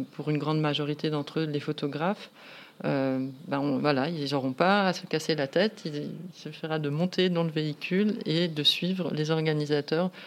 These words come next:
pour venir ici. Et je pense qu'on a besoin d'actions de ce type-là. Donc c'est, c'est très ponctuel, ça, ça mobilise des personnes un jour X, mais avec un petit peu de répétition,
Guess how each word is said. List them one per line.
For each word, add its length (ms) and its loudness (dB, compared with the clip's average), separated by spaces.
pour 120 0
venir 340 2
ici. 380 -6
Et 220 -4
je 80 -4
pense 180 2
qu'on 160 2
a 80 6
besoin 280 2
d'actions 340 2
de 80 -2
ce 80 -2
type-là. 540 -2
Donc 160 -4
c'est, 300 0
c'est 180 -4
très 160 -2
ponctuel, 640 0
ça, 500 0
ça 200 0
mobilise 720 0
des 200 0
personnes 640 2
un 120 0
jour 280 -6
X, 400 -2
mais 280 2
avec 240 0
un 100 4
petit 140 -4
peu 100 0
de 80 -2
répétition, 800 -2